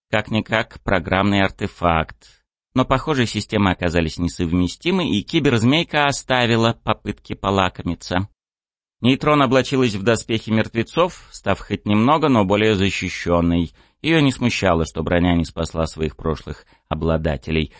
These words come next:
Более того, ей в комплект к дробовику досталась коса теневого лича. Какое-то неправильное распределение лута, как по мне. Забег на верхние этажи прошёл на адреналине и нервах.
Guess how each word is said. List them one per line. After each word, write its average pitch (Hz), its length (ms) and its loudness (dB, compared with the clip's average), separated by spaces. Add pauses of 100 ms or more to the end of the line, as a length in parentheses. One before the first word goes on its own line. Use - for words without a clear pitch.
(160)
Более 165 280 4
того, 113 300 2
ей 131 280 0
в - 80 -12
комплект 110 640 -2
к 101 120 -6
дробовику 95 800 0
досталась 113 720 0
коса 101 400 -2
теневого 87 580 0
лича. 82 520 -2 (420)
Какое-то 87 400 -4
неправильное 85 580 2
распределение 82 720 0
лута, 78 320 -2
как - 220 -12
по 80 120 -4
мне. 76 300 -2 (1000)
Забег 131 460 0
на 139 140 2
верхние 131 400 2
этажи 131 400 0
прошёл 139 500 0
на 123 240 4
адреналине 113 760 2
и 139 160 -2
нервах. 107 640 4